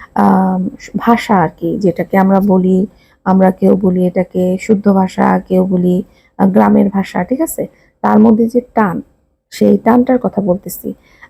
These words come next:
আমাদের YouTube-এ একজন রোস্টার আছে যিনি কিন্তা-, যিনি কিনা, আহ, তার, উম, ল্যাঙ্গুয়েজ, মানে, তার আঞ্চলিক ভাষা ইউজ করে কিন্তু সে ভিডিও করে, সেটা কিন্তু ঠিক আছে। সে তার ল্যাঙ্গুয়েজটা,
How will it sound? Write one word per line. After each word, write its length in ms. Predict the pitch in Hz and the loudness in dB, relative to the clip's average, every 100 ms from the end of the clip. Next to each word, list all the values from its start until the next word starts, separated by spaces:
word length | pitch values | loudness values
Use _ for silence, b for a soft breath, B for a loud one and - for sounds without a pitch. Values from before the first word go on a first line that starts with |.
| - | 0
আমাদের 500 | 208 220 233 254 262 | 2 4 4 2 2
YouTube-এ 540 | 208 202 214 214 226 240 | -4 0 0 2 2 0
একজন 400 | - 175 - 196 | -2 -6 -6 -4
রোস্টার 420 | 202 190 - 208 | -2 -4 -4 -4
আছে 360 | 196 190 - 262 | -2 -4 0 2
যিনি 260 | 240 254 254 | 4 4 4
কিন্তা-, 440 | 240 247 247 - | -2 0 -2 0
যিনি 220 | 220 233 | 2 0
কিনা, 360 | 226 233 233 247 b b b b - | 0 -2 -2 -6 b b b b -2
আহ, 200 | 196 190 | 0 0
তার, 360 | 208 208 208 | 2 0 0
উম, 420 | 247 208 196 180 - | -6 -8 -8 -10 -4
ল্যাঙ্গুয়েজ, 440 | 214 233 233 233 226 | 0 4 4 4 2
মানে, 180 | 202 196 | 0 0
তার 300 | 196 190 196 | -2 -2 0
আঞ্চলিক 400 | 220 220 247 240 | 0 0 -2 -2
ভাষা 200 | 233 247 | -2 0
ইউজ 280 | 226 202 - | 2 0 -2
করে 220 | 214 226 | 0 2
কিন্তু 240 | 240 240 | 0 -2
সে 160 | 254 240 | -4 -2
ভিডিও 300 | 185 180 175 | -2 -2 -2
করে, 260 | - - 190 | -2 -6 -6
সেটা 240 | 208 214 | -4 -2
কিন্তু 260 | 220 226 262 | 0 0 0
ঠিক 280 | - 220 | -2 -2
আছে। 280 | - - - | -2 -6 -14
সে 140 | - 262 | -4 -2
তার 200 | 277 254 | 2 4
ল্যাঙ্গুয়েজটা, 640 | 214 202 220 220 - - | 4 2 2 0 -2 -10